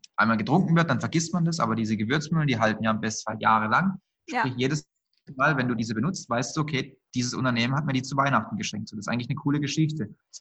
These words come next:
Speaker 1: Ist aber halt wieder eine Sache mit, mit den Kapazitäten, ne? Also erstens brauchst du Geld, weil du das logischerweise ja im Voraus,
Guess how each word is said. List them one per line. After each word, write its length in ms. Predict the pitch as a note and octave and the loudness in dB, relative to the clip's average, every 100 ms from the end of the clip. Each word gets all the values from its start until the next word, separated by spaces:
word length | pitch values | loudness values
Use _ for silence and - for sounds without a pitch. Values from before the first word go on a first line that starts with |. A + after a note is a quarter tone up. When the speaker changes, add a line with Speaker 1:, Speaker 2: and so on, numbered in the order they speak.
| _ _ - | _ _ -2
Speaker 1:
Ist 120 | C#3+ | 2
aber 180 | B2+ D3 | 6 6
halt 140 | D3 | 6
wieder 120 | C#3+ | 4
eine 100 | D3 | 2
Sache 320 | D3 C#3+ D3+ | 2 2 4
mit, 260 | D3+ - - | 4 2 0
mit 160 | C3+ C#3 | -6 -4
den 100 | C#3 | -2
Kapazitäten, 800 | C#3 C#3 C#3 C#3 D3 E3 A2+ | 0 0 0 -2 2 2 0
ne? 120 | A#2+ D3 | 0 2
Also 440 | A2+ A#2+ A2+ - | 0 0 -4 -2
erstens 340 | - B2 C3 - | -2 0 -2 -4
brauchst 280 | B2+ A#2 - | -2 -2 -4
du 60 | G#2 | -6
Geld, 360 | A2+ D3+ G#3+ | -2 0 0
weil 120 | C3+ | 0
du 40 | A2+ | 0
das 280 | A2 - - | -2 -6 -6
logischerweise 640 | A#2 A2+ A2 A2 A2 G#2+ | -4 -4 -4 0 0 0
ja 240 | A2 A#2+ - _ _ _ _ _ _ | -2 -4 -8 _ _ _ _ _ _
im 80 | G#2+ | -16
Voraus, 480 | - A2+ A#2+ A2+ | -4 0 2 0